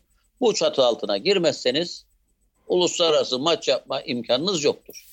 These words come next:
Bu kadar net. İşte biz bunu iki bin on üçte yakaladık. E, Zürih'te imzalar attık.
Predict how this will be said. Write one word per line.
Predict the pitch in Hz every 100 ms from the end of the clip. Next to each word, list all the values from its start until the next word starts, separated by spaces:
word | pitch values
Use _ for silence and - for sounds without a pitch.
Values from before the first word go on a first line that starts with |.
| - -
Bu | 151
kadar | 147 156 165
net. | 135 95 - _ _ _ _
İşte | - 190
biz | 185 226 190
bunu | 196
iki | 202 - 202
bin | 208
on | 196
üçte | 190 - 151
yakaladık. | 151 170 196 196 208 202 - - - - - -
E, | 151
Zürih'te | 143 185 180 - 156
imzalar | 160 147 147 147
attık. | 156 175 - 180